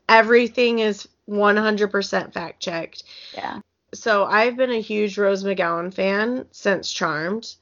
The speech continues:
Speaker 2: Mm-hmm.
Speaker 1: I've seen a lot of her movies. I was heartbroken when she first started coming out with her stuff and she basically got blacklisted from Hollywood. And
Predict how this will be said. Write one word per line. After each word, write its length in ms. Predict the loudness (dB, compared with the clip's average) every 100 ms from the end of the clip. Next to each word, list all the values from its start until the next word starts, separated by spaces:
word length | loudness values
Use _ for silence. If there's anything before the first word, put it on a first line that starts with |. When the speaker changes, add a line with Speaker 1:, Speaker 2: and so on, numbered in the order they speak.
| _ -12
Speaker 2:
Mm-hmm. 380 | -6 -4 -4 2
Speaker 1:
I've 220 | 4 4
seen 240 | 2 0 2
a 80 | 2
lot 200 | 0 0
of 60 |
her 120 | 0
movies. 580 | 2 2 2 2 2 0 -2 _
I 240 | 4 6 6
was 220 | 4 0
heartbroken 840 | -2 2 4 4 2 0 0 -4 -4
when 140 | -6
she 220 | -4 -4
first 320 | -4 -4 -4
started 280 | -2 0 0
coming 280 | -2 -2 -2
out 160 | -4 -2
with 100 | 0
her 120 | 0
stuff 320 | 0 -2 0
and 100 | -2
she 140 | 0
basically 480 | 0 0 0 -2 -2
got 260 | 0 -4 0
blacklisted 720 | 2 2 0 -4 -2 -2 -2
from 140 | -4
Hollywood. 760 | 0 0 0 2 2 4 2 -2 -8 -16 -16 -18 -20 2
And 600 | 6 8 8 6 6 4